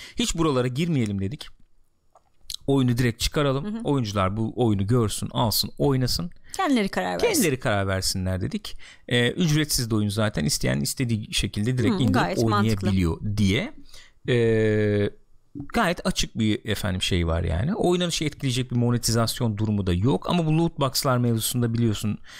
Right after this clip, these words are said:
Speaker 1: e, Avrupa'da bazı ülkelerde de sıkıntı
Speaker 2: Öyle.
Speaker 1: olmuştu. Kumar mı değil mi falan
Speaker 2: Hı hı.
Speaker 1: diye.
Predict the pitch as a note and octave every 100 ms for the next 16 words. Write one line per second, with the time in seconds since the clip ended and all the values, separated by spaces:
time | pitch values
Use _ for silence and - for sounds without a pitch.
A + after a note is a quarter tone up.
0 | - - - A2 A2+ B2 A#2+ C3 A2 A2
1 | A2+ A2 A2 B2 G#2+ G#2 G2 - - A2+
2 | G#3+ - - G#2+ - A#2+ A2+ A2 G#2 G#2
3 | G#2+ G2+ - G#2 G2+ G2+ G2+ B2 D#3